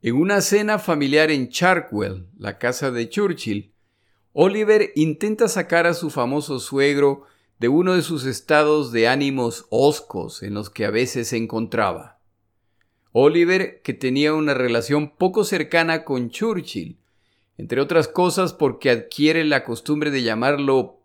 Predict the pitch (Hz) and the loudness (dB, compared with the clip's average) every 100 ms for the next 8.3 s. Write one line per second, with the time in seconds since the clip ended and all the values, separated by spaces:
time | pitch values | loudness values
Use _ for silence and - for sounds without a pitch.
0 | - 196 190 - - 104 170 _ _ _ | -2 0 0 -4 -8 -8 -10 _ _ _
1 | _ _ _ _ _ - 113 120 123 101 | _ _ _ _ _ -4 0 2 2 2
2 | 139 135 113 - 131 135 131 120 117 113 | 0 0 -2 0 2 4 4 2 0 0
3 | 117 117 113 123 123 123 123 107 107 107 | -4 -4 -2 0 0 -2 -2 -4 -4 -4
4 | 107 113 120 117 - 123 127 - 117 110 | 0 2 4 2 0 0 0 0 -4 -2
5 | 104 104 107 175 170 156 - - 110 - | -4 -6 -2 0 2 -2 -12 -14 -14 -8
6 | 101 - 110 123 123 123 113 117 117 - | -10 -6 0 2 2 2 2 2 0 -6
7 | 104 101 104 113 110 104 110 113 117 143 | -8 -4 -2 -2 -2 -4 -4 -2 -2 0
8 | 120 110 _ | 0 -4 _